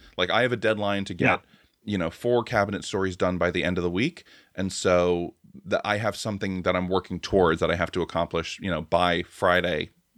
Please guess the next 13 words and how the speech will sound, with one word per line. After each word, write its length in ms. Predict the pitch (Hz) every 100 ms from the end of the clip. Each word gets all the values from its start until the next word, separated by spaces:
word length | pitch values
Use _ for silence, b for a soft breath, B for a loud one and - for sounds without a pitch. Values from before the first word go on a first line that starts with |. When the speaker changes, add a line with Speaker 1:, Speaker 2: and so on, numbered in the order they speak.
| -
Speaker 1:
to, 200 | - 85
to 100 | 76
get 160 | 87 82
four 160 | 92 87
stories 300 | - 90 90
done. 200 | 80 76 B B B
So, 440 | - 98 87 82 - _ _
you 140 | - 101
know, 120 | 82
that, 220 | 87 98 -
that's 280 | 110 104
my 160 | 107 98
deadline. 500 | 90 85 78 58 -